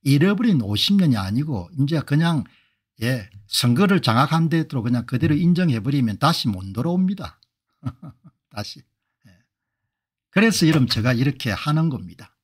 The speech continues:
예. 탄압이 얼마나 심합니까 지금. 채널 탄압뿐만 아니고.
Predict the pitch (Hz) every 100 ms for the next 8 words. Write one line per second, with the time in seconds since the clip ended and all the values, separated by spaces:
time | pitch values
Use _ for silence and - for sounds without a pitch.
0 | _ 95 107 _ _ _ _ _ _ _
1 | - 120 208 233 139 165 214 - - 113
2 | 127 139 113 - 110 127 98 _ _ _
3 | _ - - 185 185 170 120 113 123 143
4 | 123 92 92 117 123